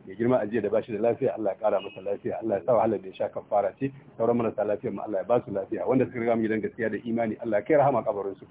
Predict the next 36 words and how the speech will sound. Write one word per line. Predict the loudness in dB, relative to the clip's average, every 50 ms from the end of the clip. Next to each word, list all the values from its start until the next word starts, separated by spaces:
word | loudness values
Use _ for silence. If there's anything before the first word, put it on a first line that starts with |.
| -20 -20 -10 -4 0
Allah | 2 4 6 6
ya | 6
yafe | 6 4 4
musu | 2 0 0 -4 -6
kurakuran | -2 -2 -2 -2 -2 -4 -6 -6 -6
su. | -8 -4
Allah | 0 2 2
ya | 6
ba | 6 6 6
mu | 6 4
gudurin | 2 0 -2 -2 -4 -4 -4
tarar | -4 -4 -4 -4
da | -6 -8 -10
su. | -12 -16 -16 -18 -20 -20 -14 -6 0
Allah, | 2 2 4
muna | 4 4 2 0
tawassuli | 0 0 0 0 0 0 -2 -4 -4 -2 -2
da | -2 0
azumin | 0 0 0 0 -2 -2 -2 -4
mu, | -6
da | -6 -4 -2
ayyukan | 0 0 2 0 0 -2 -2 -4
mu, | -4 -6
da | -6 -8
ibadun | -8 -6 -6 -4 0 0 0
mu, | 2
da | 0 -2
karatun | -4 -6 -6 -4 -2 -4 -4 -4
Qur'anin | -4 -4 -2 -2 -2 -2 -4 -8 -10
mu. | -10 -6
Allah, | -4 -4 -4 -4
kai | -4 -4
mana | -2 0 2 2
maganin | 2 2 0 0 0 0 0
wannan | 0 0 0 -2 -4 -6
annoba. | -10 -14 -16 -14 -16 -18